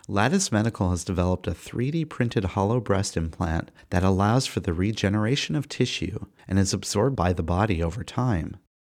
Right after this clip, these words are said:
How it works is that post-mastectomy,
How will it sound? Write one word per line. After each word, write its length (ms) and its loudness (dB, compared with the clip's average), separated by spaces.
How 240 2
it 120 0
works 680 0
is 400 0
that 200 0
post-mastectomy, 1160 -2